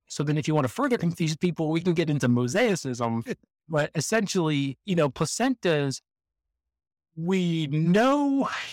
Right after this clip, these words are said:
Speaker 1: they can acquire abnormalities. I don't think that we knew how common it was for placentas to acquire abnormalities. But anytime you do a C V S procedure, there's about a one to two percent chance that you can find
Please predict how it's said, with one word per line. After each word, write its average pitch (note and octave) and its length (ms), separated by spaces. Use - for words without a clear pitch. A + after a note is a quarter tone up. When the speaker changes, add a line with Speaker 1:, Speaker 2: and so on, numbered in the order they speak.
Speaker 1:
they E3+ 120
can - 320
acquire D#3 640
abnormalities. D3 960
I D#3 100
don't G#3 220
think A3 280
that - 180
we D#3 100
knew D3+ 280
how C3+ 320
common D#3 520
it A#2 140
was G2+ 540
for - 180
placentas A2 640
to - 140
acquire G#2+ 420
abnormalities. G#2+ 800
But - 180
anytime A3 380
you D#3 60
do D3 120
a C3 40
C - 220
V A2 120
S A2+ 140
procedure, E3 640
there's E3 140
about B3+ 180
a G#3 40
one C3+ 280
to C3 60
two B2+ 220
percent B2+ 340
chance C3+ 340
that - 140
you C3 120
can C3 160
find B2 320